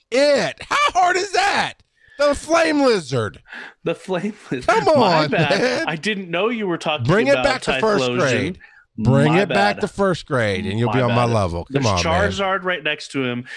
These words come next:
Speaker 1: Yes.
Speaker 2: who is literally a fire dragon, and you're
Speaker 1: Yes,
Speaker 2: talking about
Speaker 1: I,
Speaker 2: a fire
Speaker 1: I, I
Speaker 2: lizard.
Speaker 1: changed it to
Speaker 2: It's just
Speaker 1: lizard. I changed it to lizard.
Speaker 2: Whatever. <laughs>
Speaker 1: Oh, we gotta get on the ball, man. We got, I got another show to do. All right. But okay, so this,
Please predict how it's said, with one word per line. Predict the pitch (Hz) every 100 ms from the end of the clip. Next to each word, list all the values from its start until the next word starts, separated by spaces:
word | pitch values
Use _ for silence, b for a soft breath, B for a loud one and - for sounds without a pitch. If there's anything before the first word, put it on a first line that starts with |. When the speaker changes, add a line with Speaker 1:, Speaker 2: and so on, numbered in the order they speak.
| B
Speaker 1:
Yes. | 120 123
Speaker 2:
who | 143 143
is | 135 131 131
literally | 131 135 156 165 160 147
a | 135
fire | 135 123 117 113
dragon, | 117 104 101 101 98 101 -
and | 110
you're | 113
Speaker 1:
Yes, | 247 226 135
Speaker 2:
talking | 147
about | 139 143
Speaker 1:
I, | 180
Speaker 2:
a |
fire | 156 143 139 135
Speaker 1:
I, | -
I |
Speaker 2:
lizard. | 123 247
Speaker 1:
changed | 240 226
it |
to | 214
Speaker 2:
It's | 233
just | 190
Speaker 1:
lizard. | 139 123 107 117 113 107 _ _ _
I | 160 -
changed | - - - -
it | 214
to | - - -
lizard. | - - - - - _ _
Speaker 2:
Whatever. | - - - - - - - - - - - 349 - 339 - 359 - 370
<laughs> | - 311
Speaker 1:
Oh, | 151 143
we | 214
gotta | 254
get | 165
on | 151
the | 123
ball, | 156 180
man. | 123 131
We | 156
got, | 180 156 -
I | -
got | 156
another | 131 113
show | 151 123
to | -
do. | - _
All | 131
right. | 127 - B B B -
But | 165 190
okay, | 185 156
so | 143 160
this, | 220 -